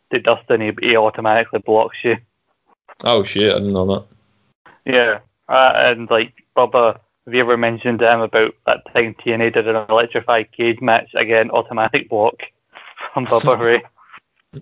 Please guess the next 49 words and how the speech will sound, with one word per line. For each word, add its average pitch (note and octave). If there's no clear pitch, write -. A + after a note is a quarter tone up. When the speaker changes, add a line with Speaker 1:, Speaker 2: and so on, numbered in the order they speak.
Speaker 2:
But A#2
no, G#2
this A2+
was A#2+
really A2
good. G2
I, G#2
I G2
really G#2
enjoyed F#2+
this. G2
I, G2
I G2+
like G#2
this. G#2+
I G#2+
like G#2+
the G#2
little F#2+
things F#2+
in G2+
wrestling, F#2+
and F#2+
this F#2+
was G2
good. F#2
Uh, F#2
Viscera's, A2
Viscera's A2+
selling G2
of F#2+
it F2
was F2+
great. F#2+
Speaker 1:
So D3+
we C#3
go C#3
into C3
that, B2+
that C3+
tag C3
match C3+
that -
Hardcore B2+
Holly B2
was A#2
so C3
prepared A#2+
for. A2+